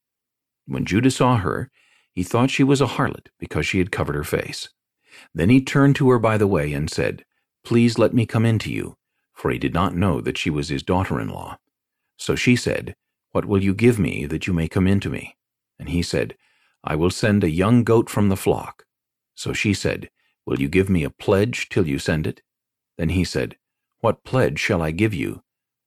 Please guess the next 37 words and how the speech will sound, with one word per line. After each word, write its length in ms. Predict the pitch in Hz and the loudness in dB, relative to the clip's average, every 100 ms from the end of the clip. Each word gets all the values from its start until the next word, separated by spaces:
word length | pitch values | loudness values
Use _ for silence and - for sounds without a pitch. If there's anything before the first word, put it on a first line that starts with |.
| _ - | _ -10
So 180 | - | -6
she 220 | 65 117 98 | -2 0 0
said, 420 | - 52 50 - _ _ _ | 0 -2 -4 -14 _ _ _
"Your 160 | - 71 | -6 -4
signet 460 | - 127 123 139 - | 2 2 4 2 2
and 140 | 131 123 | 2 2
cord, 460 | - - 50 - _ _ | 0 0 -4 -10 _ _
and 100 | 69 | -6
your 100 | 69 | -4
staff 400 | - 120 71 - | -4 -4 -4 -6
that 140 | 71 - | -8 -6
is 120 | 73 | -4
in 80 | 78 | -2
your 140 | 76 | -2
hand." 420 | 78 92 - - _ _ _ _ _ _ _ | -2 -4 -6 -16 _ _ _ _ _ _ _
Then 100 | - | -8
he 80 | 60 | -6
gave 260 | 64 67 80 | 0 0 2
them 160 | 107 120 | 2 4
to 180 | 127 | 2
her, 300 | 95 85 123 _ - | 2 0 -2 _ -8
and 120 | 78 | -4
went 180 | 85 98 | 0 2
in 120 | 98 | 2
to 120 | - | 0
her, 280 | 64 62 - _ - | -4 -6 -10 _ -12
and 120 | 69 | -6
she 140 | 82 | -6
conceived 480 | - 95 - 87 76 | -4 -4 -2 -4 -2
by 140 | 58 | -8
him. 300 | 62 62 - _ _ _ _ _ _ _ _ - | -6 -10 -12 _ _ _ _ _ _ _ _ -6
So 160 | - | -4
she 200 | 78 113 | 0 2
arose 440 | 101 104 113 131 131 | 4 6 6 6 4
and 120 | 117 | 2
went 140 | 110 | 0
away, 400 | 101 78 - - | 0 -2 -4 -12